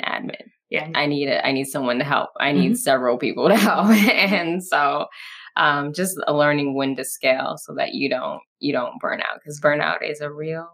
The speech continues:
Speaker 1: real thing.
Speaker 2: Yeah. That's so
Speaker 1: Mm-hmm.
Speaker 2: ironic that you bring up scaling. So I just put this up in my office a couple weeks ago,
Speaker 1: Mm-hmm.
Speaker 2: but it's a Post-it note that literally sell-, says, "Nail it before you scale it."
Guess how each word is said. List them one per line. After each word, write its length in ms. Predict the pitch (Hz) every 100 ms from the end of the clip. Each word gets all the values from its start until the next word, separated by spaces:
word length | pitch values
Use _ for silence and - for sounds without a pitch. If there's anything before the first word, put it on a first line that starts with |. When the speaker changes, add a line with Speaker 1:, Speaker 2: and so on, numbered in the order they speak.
| 170 156
Speaker 1:
real 220 | 156 160 _
thing. 340 | 220 294 294 254
Speaker 2:
Yeah. 160 | 175 180 185
That's 180 | 190 190
so 100 | 214
Speaker 1:
Mm-hmm. 100 | 202
Speaker 2:
ironic 400 | 175 175 175 170
that 140 | 156 156
you 100 | 165
bring 200 | 165 156
up 140 | 147
scaling. 640 | - - 160 156 156 156 160
So 520 | - 165 165 160 165 _ -
I 80 | 170
just 360 | 180 - -
put 140 | - -
this 220 | 175 170
up 80 | 170
in 120 | 170
my 140 | 165 160 -
office 600 | 160 160 - 160 - - -
a 100 | - -
couple 240 | 175 170
weeks 240 | 165 -
ago, 280 | 165 165 156
Speaker 1:
Mm-hmm. 180 | 165 156 160 _ _
Speaker 2:
but 140 | - 185
it's 220 | - 180
a 400 | 185 180 170 165 -
Post-it 360 | 220 214 202
note 220 | 175 165
that 200 | 165 160 - - _ 165
literally 440 | 175 175 165 165
sell-, 420 | 165 165 160 160 -
says, 420 | - 165 156 151 156
"Nail 260 | 160 165
it 140 | 170 -
before 280 | 151 160
you 120 | 156 147
scale 340 | - 147 143 214
it." 140 | 240